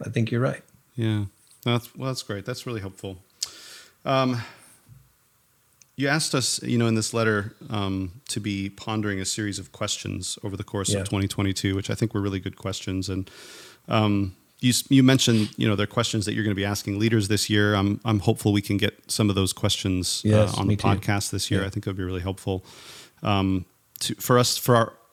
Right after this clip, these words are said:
Speaker 2: ongoing learning as a diocese. How do we,
Speaker 1: Mm-hmm.
Speaker 2: how do we minister, you know,
Speaker 1: Yeah.
Speaker 2: in, in twenty twenty-two as, as Christians, as Anglican Christians who are seeking to be,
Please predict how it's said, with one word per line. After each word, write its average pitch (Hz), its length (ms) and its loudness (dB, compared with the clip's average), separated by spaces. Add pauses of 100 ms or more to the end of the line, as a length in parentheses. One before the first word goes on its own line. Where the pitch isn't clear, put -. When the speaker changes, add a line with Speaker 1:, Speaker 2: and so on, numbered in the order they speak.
(160)
Speaker 2:
ongoing 117 420 6
learning 113 420 8
as 104 120 4
a 110 60 4
diocese. 101 680 0
How 107 120 0
do 170 60 2
we, 226 200 6
Speaker 1:
Mm-hmm. 196 120 0
Speaker 2:
how 190 80 4
do - 60 2
we 233 60 4
minister, - 560 0 (120)
you 104 120 0
know, 98 100 4
Speaker 1:
Yeah. 101 80 6
Speaker 2:
in, 95 180 0
in 98 160 2
twenty 104 280 2
twenty-two 98 680 0
as, 98 360 0 (360)
as 95 140 -2
Christians, 95 640 0
as 92 420 -2
Anglican 104 380 2
Christians 92 520 -4
who 95 140 0
are 90 180 -2 (420)
seeking - 380 2
to 104 60 4
be, 95 420 2